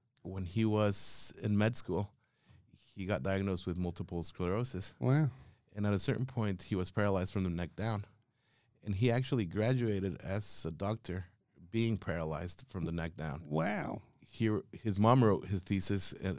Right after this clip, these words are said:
Speaker 1: as he spoke.
Speaker 2: Yeah.
Speaker 1: And he would turn the pages of the book with a pencil in his mouth,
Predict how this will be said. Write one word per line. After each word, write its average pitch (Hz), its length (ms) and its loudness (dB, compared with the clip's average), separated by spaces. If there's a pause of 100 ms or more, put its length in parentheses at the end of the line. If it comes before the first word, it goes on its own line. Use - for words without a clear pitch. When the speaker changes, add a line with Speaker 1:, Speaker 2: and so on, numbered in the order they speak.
(140)
Speaker 1:
as 87 160 -2
he 98 220 -2
spoke. 120 440 -2 (120)
Speaker 2:
Yeah. 139 220 8 (340)
Speaker 1:
And 98 100 -4
he 110 120 4
would 113 180 4
turn 113 200 4
the 98 80 2
pages 101 400 0
of 92 100 0
the 82 80 -2
book 98 340 -4 (100)
with 95 280 -6
a 85 240 -2 (140)
pencil 110 360 0
in 98 60 0
his 92 140 -2
mouth, 95 340 -2